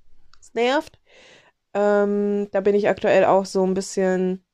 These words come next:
ja, nicht getriggert, aber auch nicht sauer, nein.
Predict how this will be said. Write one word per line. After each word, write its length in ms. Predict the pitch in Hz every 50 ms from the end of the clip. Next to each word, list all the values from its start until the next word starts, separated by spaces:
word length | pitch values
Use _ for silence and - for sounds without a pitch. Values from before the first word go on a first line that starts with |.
| _ _ _ _ _ _ _ _ _ _ _ _ _ _ _ _ _ _ _ _ _ _ _ _ _ _ _ _ _ _ _ _ _ _ _ _ _ _
ja, 140 | - - 220
nicht 180 | 233 277 - -
getriggert, 720 | - 247 - - - - 240 254 240 262 254 240 240 -
aber 600 | - 160 208 202 214 208 208 208 202 196 - - - - _ _ _ _ _ _ _ _ _ _ _ _ _ _ _ _ _ _ _ _ _ _ _ - - - - - - - - - - - - - - - - - - - _ _ _ _ _ _ _ _ _ _ _ _ _ _ _ _ _ _ _ _ _ _
auch 160 | - 202 247
nicht 200 | 285 311 254 -
sauer, 380 | - 185 180 220 269 233 180 170
nein. 580 | 170 165 165 180 202 233 226 185 170 180 190